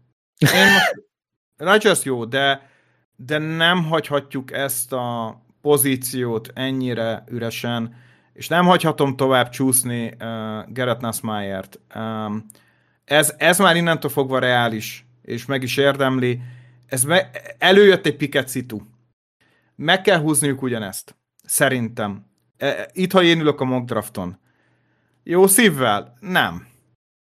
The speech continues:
Speaker 1: Nem, nem, nem húznám meg jó szívvel. Igen, kiúzták Howardot, nem is tudom már, hogy melyik körben.
Speaker 2: Á,
Speaker 1: Szóval
Speaker 2: mindegy, ott.
Speaker 1: van ott,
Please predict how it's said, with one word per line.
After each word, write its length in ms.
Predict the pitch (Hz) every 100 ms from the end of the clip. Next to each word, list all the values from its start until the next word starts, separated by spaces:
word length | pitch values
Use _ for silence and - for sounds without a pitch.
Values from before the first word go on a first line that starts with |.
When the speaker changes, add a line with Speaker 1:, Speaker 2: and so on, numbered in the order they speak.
| -
Speaker 1:
Nem, 220 | 175 170 156
nem, 140 | 190
nem 160 | 196 170
húznám 260 | 147 139
meg 120 | 117 110
jó 140 | 107
szívvel. 480 | - 107 107 113 -
Igen, 420 | 262 240 202 185
kiúzták 460 | - 175 143 131 -
Howardot, 720 | 135 147 143 135 131 127 123
nem 100 | 135
is 80 | 127
tudom 200 | 131 120
már, 120 | 117
hogy 80 | 113
melyik 240 | 117 101
körben. 600 | - 147 135 131 127 123 - _ _ _ _ _ 117
Speaker 2:
Á, 120 | 127
Speaker 1:
Szóval 220 | 123 143 147
Speaker 2:
mindegy, 180 | 113
ott. 100 | 87 - _ _ _ -
Speaker 1:
van 180 | 165 208
ott, 300 | 185 180